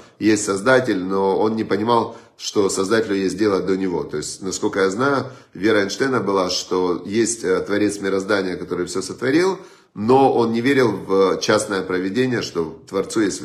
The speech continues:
дело до отдельного человека, и что можно установить личный контакт. То есть он не верил, что Бог проявляется в каждом из нас, и, а, ну, это он не верил. В религию он не верил, но он верил в, э, с-,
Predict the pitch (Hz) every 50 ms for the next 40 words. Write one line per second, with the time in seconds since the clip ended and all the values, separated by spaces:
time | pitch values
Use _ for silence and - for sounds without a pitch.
0 | 87 71 64 65 87 92 101 98 95 90 78 92 92 90 92 98 90 92 90 87
1 | 87 - - 98 110 123 147 143 - 107 85 - - - - _ - - 104 -
2 | - 98 107 113 107 101 98 92 - - 92 98 101 95 98 104 92 - - 87
3 | 82 - 87 87 - 80 73 - - - - - - - - - - 117 117 113
4 | 117 123 135 120 120 107 95 - - 98 95 101 123 127 123 123 - 101 104 104
5 | 104 107 104 101 95 - - 95 - - - 98 95 - 95 92 92 95 95 107
6 | 135 156 165 160 - - - - - - - _ _ - - 110 107 113 113 113
7 | 110 110 104 101 - - 92 87 90 90 85 - - - - _ _ _ _ _
8 | _ _ _ - - 151 165 151 135 113 92 - - - _ _ _ _ _ -
9 | 117 120 - 156 170 165 170 147 135 123 117 113 113 98 92 85 80 69 65 69
10 | 67 - - 107 110 127 143 190 196 156 160 127 117 113 113 110 107 95 90 87
11 | 78 76 76 82 92 110 135 139 127 120 120 110 113 107 95 - - - 95 92
12 | 90 87 90 90 87 - - -